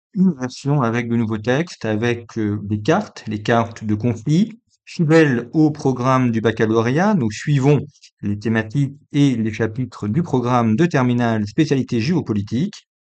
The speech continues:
Des articles qui vous permettent d'approfondir, qui vous permettent de redécouvrir peut-être certains aspects du cours, et un numéro qui sera utile aussi bien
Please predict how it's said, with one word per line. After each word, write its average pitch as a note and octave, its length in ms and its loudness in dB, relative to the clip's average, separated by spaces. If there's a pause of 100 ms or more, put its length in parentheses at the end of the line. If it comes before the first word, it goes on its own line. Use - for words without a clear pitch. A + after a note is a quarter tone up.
(140)
Des C3+ 220 2
articles E3+ 540 0
qui C#3+ 120 -6
vous C3+ 100 -4
permettent C3 380 -2
d'approfondir, C3 1000 2
qui - 120 -8
vous B2+ 140 -2
permettent C3 560 -2
de A2+ 320 0 (240)
redécouvrir C#3+ 760 2
peut-être C3 640 -2
certains A2+ 640 -2
aspects - 300 -2
du A#2+ 220 0
cours, D#3+ 380 0 (380)
et F#3 240 2
un D#3+ 80 2
numéro C#3 420 2
qui D#3 140 -6
sera A#2 260 -2
utile A2+ 380 -4
aussi G#2+ 240 -4
bien C3 400 2